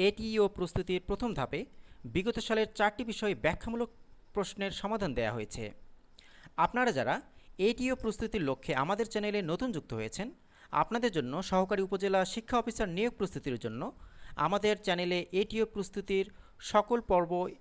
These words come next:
প্লেলিস্টে দেওয়া রয়েছে। সুতরাং আপনারা চাইলে পূর্বের ভিডিওগুলো যে কোনো সময় দেখে নিতে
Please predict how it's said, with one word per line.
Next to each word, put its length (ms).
প্লেলিস্টে 440
দেওয়া 240
রয়েছে। 340
সুতরাং 320
আপনারা 340
চাইলে 240
পূর্বের 440
ভিডিওগুলো 440
যে 80
কোনো 160
সময় 300
দেখে 160
নিতে 180